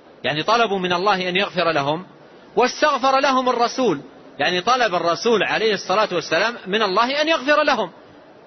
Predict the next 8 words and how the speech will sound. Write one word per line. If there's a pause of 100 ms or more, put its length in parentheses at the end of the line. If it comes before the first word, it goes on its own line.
(960)
لوجدوا
الله (240)
توابا (280)
رحيما. (340)
ف-،
ف-،
فهذا
ال-،